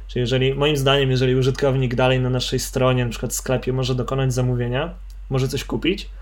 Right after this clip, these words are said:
wpisać ten kod rabatowy czy, czy cokolwiek, w każdym razie sfinalizować zamówienie, zalogować się i tym, i tym podobne rzeczy, to to jest enough do pokrycia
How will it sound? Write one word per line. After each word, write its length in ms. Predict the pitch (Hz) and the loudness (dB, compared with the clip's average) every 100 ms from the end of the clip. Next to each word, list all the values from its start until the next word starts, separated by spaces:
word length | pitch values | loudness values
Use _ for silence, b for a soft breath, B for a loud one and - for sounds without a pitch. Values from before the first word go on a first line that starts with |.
| B B B | B B B
wpisać 360 | - 143 135 135 | -8 -4 -2 -2
ten 140 | - | -2
kod 180 | - 135 | -2 0
rabatowy 680 | 160 156 - 143 127 127 120 | 2 0 2 0 2 2 2
czy, 480 | - 120 120 117 117 | -2 -4 -2 -2 -4
czy 100 | - | -6
cokolwiek, 400 | - 123 127 123 | -6 -2 -2 -2
w 40 | - | -2
każdym 200 | 143 160 | -4 -4
razie 100 | 151 | -4
sfinalizować 520 | 151 147 147 160 135 | 0 0 2 0 0
zamówienie, 400 | 127 127 156 135 | 0 0 0 0
zalogować 520 | 123 120 135 131 123 | 0 0 2 2 0
się 100 | 123 | -4
i 20 | |
tym, 200 | - 113 | -8 -6
i 80 | 131 | -4
tym 100 | 123 | -2
podobne 320 | 139 131 123 | 0 0 0
rzeczy, 340 | 120 113 196 214 B B B B B - | -2 0 0 -2 B B B B B -8
to 80 | |
to 140 | 117 156 | 2 6
jest 380 | 151 151 - - - | 6 4 -6 -14 -6
enough 400 | 131 131 147 208 - 127 | -2 2 2 0 -2 -2
do 360 | 131 131 127 | 2 4 2
pokrycia 1000 | 127 - 139 - 127 127 123 123 120 120 | -2 0 0 2 2 4 4 2 0 -4